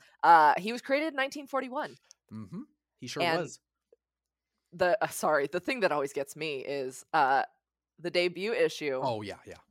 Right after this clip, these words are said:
Speaker 2: About a million copies sold, uh, overall, almost a million.
Speaker 1: Mm-hmm.
Speaker 2: Ten cents a pop.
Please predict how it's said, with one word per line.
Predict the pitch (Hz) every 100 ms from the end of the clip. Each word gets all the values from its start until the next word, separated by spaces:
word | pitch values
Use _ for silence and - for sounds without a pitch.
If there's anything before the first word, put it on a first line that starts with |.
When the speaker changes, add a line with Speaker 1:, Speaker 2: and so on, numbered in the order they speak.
| _ _ 202
Speaker 2:
About | 170
a |
million | 170 180 196 208
copies | 240 220 208 233
sold, | - 170 139 139 135 _ -
uh, | 143 139 123
overall, | 160 160 135
almost | 104 170 180 170 160
a |
million. | 139 127 127 127
Speaker 1:
Mm-hmm. | 101 107 104 - -
Speaker 2:
Ten | - 208 208 220 240 - _ -
cents | - 190 160 156 - - _ -
a | 160
pop. | - 151 117 -